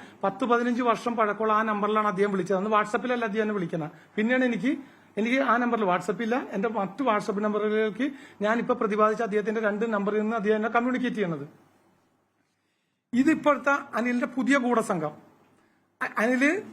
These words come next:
ഏ, മറ്റേ, ഏ, യു പി എ ന്ന് പോയി എൻ ഡി എയിലായപ്പോ ഈ കച്ചവട സംഘം നേരെ, ഏ, നരേന്ദ്രമോദിയെ കാണാൻ പോയി.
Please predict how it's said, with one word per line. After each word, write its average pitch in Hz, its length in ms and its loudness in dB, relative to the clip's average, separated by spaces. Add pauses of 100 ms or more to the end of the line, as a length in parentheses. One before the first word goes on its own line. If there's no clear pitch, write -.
(440)
ഏ, 220 260 6
മറ്റേ, 220 720 2 (300)
ഏ, 208 100 -2 (240)
യു 208 180 0 (120)
പി 269 40 4
എ 269 100 6
ന്ന് 269 100 4
പോയി 254 180 4
എൻ 233 220 2
ഡി 247 40 0
എയിലായപ്പോ 254 420 4
ഈ 277 180 -2
കച്ചവട 240 320 -2
സംഘം 247 460 -2 (680)
നേരെ, 240 520 2 (360)
ഏ, 214 380 2
നരേന്ദ്രമോദിയെ 240 600 0
കാണാൻ 226 300 2
പോയി. 208 240 0